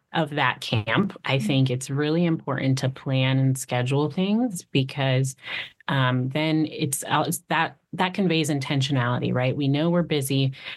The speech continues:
Speaker 1: but if I know every Thursday night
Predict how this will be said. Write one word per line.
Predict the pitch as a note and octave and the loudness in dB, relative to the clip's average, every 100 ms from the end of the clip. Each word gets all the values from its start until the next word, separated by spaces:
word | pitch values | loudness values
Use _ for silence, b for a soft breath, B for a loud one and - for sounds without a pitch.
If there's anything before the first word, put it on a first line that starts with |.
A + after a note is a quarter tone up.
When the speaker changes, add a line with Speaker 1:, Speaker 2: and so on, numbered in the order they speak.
| B | B
Speaker 1:
but | D#3 | -2
if | C#3+ C3+ | -2 0
I | D3+ F3 | 0 2
know | E3+ D3+ C#3 C3+ - | 2 2 0 -2 0
every | D#3 E3 E3 | -2 2 0
Thursday | - D#3 D3 C#3 C3+ | 2 0 0 0 2
night | C3+ C3+ A#2+ A#2+ | 4 2 2 -2